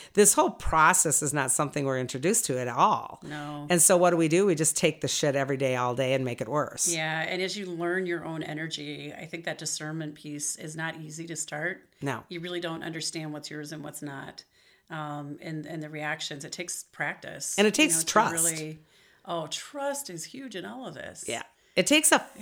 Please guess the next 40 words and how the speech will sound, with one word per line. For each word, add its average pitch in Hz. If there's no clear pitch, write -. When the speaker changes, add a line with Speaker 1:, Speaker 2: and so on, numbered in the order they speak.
Speaker 1:
faith 254
Speaker 2:
Yeah. 254
Speaker 1:
and 220
a 170
trust 165
that 160
I'm 156
not 151
making 143
this 135
up. 127
And 143
even 156
if 151
I 135
am 151
making 139
it 131
up, 127
it 127
doesn't 127
matter. 127
I'm 123
Speaker 2:
Mm-hmm. 123
Speaker 1:
learning 127
by 127
making 120
it 117
up. 120
And 131
that's 135
something 131
Speaker 2:
Mm-hmm. 131
Speaker 1:
that 127
we're 135
not 131
very 131
good 131
at 127
either, 143